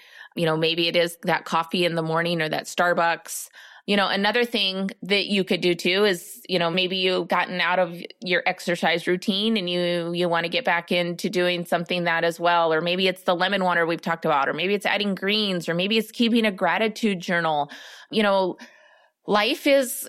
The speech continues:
kinda crazy right now, and life is always gonna be crazy. It's never gonna be perfect. And so sometimes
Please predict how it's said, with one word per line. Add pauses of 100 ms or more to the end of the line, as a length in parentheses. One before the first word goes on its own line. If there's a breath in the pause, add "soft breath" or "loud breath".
kinda
crazy
right
now,
and
life
is
always
gonna
be
crazy.
It's
never
gonna
be
perfect.
And
so
sometimes